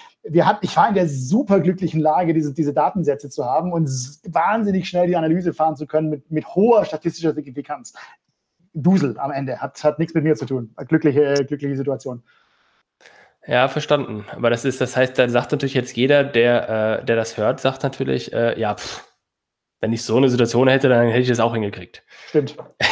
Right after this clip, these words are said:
Speaker 2: <laughs>
Speaker 1: Ist wahrscheinlich so.
Speaker 2: Möglich, ja. Aber das heißt, ähm, das heißt, es, da gibt es ja noch andere Themen, wo ihr anders seid. Das heißt, das heißt, äh,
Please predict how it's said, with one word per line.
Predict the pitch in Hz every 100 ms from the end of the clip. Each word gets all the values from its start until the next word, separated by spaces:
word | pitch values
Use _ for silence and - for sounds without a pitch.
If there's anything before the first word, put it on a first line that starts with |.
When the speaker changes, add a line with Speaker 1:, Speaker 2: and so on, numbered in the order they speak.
| - 160
Speaker 2:
<laughs> | - - - - 170 208
Speaker 1:
Ist | 196 196
wahrscheinlich | 175 151 156
so. | 151 143 - _ - -
Speaker 2:
Möglich, | 120 143 147 117 -
ja. | 117 143 - - - - - -
Aber | 135 143
das | 147 151
heißt, | 165 160 -
ähm, | 135 143 143 - _ _ _ _ _ _ _ _
das | 131 127
heißt, | 147 151 151
es, | 135 -
da | 127
gibt | 143 180
es | 175
ja |
noch | 165 147 131
andere | 156 160 135
Themen, | - 113 110 -
wo | 104 110 107
ihr | -
anders | 104 98
seid. | 101
Das | 107 110
heißt, | 117 - - 107
das | 104 -
heißt, | 131 143 - - _ _ _ _ _ _ _ _ _ _ _
äh, | 113